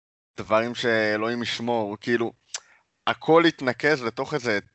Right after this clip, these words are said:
תצוגה באמת הזויה. אני לקראת סוף המשחק, כאילו, כבר התחלתי לצחקק לי ב-,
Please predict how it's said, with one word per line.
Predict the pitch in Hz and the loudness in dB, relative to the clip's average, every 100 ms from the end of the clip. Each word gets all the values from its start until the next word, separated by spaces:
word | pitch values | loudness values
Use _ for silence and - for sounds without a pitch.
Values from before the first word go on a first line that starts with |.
| _ | _
תצוגה | - 107 - 104 113 127 135 123 104 92 64 92 | -12 -12 -12 -2 4 4 4 2 0 -4 -6 -8
באמת | 101 127 _ _ _ _ _ | -8 -8 _ _ _ _ _
הזויה. | 104 90 110 113 131 120 | -6 -6 -2 2 4 2
אני | 110 | -2
לקראת | 104 - 131 - | -6 -2 -2 -4
סוף | 139 135 | -10 -10
המשחק, | 117 - 127 - | -12 -8 -8 -8
כאילו, | 120 110 | -14 -12
כבר | 104 104 101 _ _ _ _ | -10 -10 -10 _ _ _ _
התחלתי | - - 127 143 | -10 -6 0 0
לצחקק | 120 - - - 123 127 | 0 -4 -12 -6 -4 -4
לי | 156 156 - _ _ _ _ _ _ _ 95 | -8 -12 -14 _ _ _ _ _ _ _ -4
ב-, | 101 95 95 98 95 | 0 0 0 -2 -4